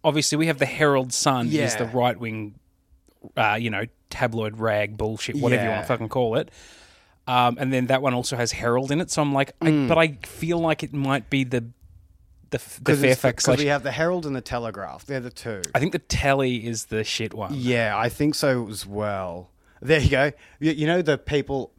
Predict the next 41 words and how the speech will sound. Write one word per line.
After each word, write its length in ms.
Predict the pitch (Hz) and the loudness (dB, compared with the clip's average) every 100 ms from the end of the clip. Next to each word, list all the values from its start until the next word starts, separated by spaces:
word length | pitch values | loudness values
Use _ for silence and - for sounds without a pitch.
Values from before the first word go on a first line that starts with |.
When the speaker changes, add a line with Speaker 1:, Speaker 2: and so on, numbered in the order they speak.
| - | 2
Speaker 2:
people 320 | 139 123 131 | 2 2 2
also 360 | 117 117 117 110 | 2 0 -2 -2
ask? 480 | 107 123 190 - - | -4 -4 -6 -10 0
Speaker 1:
Yeah. 340 | 143 127 117 | 4 6 4
Speaker 2:
I'm 80 | 165 | 2
fascinated 500 | - 165 165 170 151 | 2 2 2 2 2
by, 60 | 139 | 2
I 160 | 139 | 2
actually 160 | 165 185 | 4 4
have 100 | 160 | 2
a 40 | |
few 200 | 139 151 | 0 -4
screenshots 560 | 123 - 131 139 135 123 | -4 -4 -4 -4 -6 -6
of 80 | 117 | -2
this. 120 | 147 | 2
Speaker 1:
Yeah. 180 | 135 123 | 4 6
Speaker 2:
Maybe 140 | 120 | 4
we 40 | 147 | 2
should 160 | 127 | 0
do 160 | 127 113 | 4 4
that 200 | 107 117 | 4 0
one 160 | 120 110 | -2 -2
day, 260 | 101 98 - - | -4 -4 -4 -6
'cause 80 | - | -2
I've 80 | 131 | 2
got 140 | 143 | 2
some 140 | 135 123 | 0 2
really 200 | 123 120 | 2 2
fucking 260 | - 139 131 | 2 4 4
Speaker 1:
Okay. 200 | 117 117 | 4 2
Speaker 2:
good 60 | |
ones. 340 | 98 92 90 - - - - | 0 -6 -10 -18 -20 -20 -2
Um, 540 | 123 127 131 127 123 113 _ _ - - - | 4 6 6 4 0 -2 _ _ -20 -18 -4
Sydney 220 | - 196 | 2 4
Morning 260 | 196 180 151 | 6 4 4
Herald 280 | 156 151 | 4 4
is 160 | 139 123 | 0 -2
popularised 800 | - 143 151 135 123 123 123 - | -2 -2 0 0 2 2 0 -4
as 100 | 110 | -6
centre 360 | - 131 117 104 | -2 -2 -2 -6
left. 560 | 98 - - - - | -8 -12 -16 -20 -20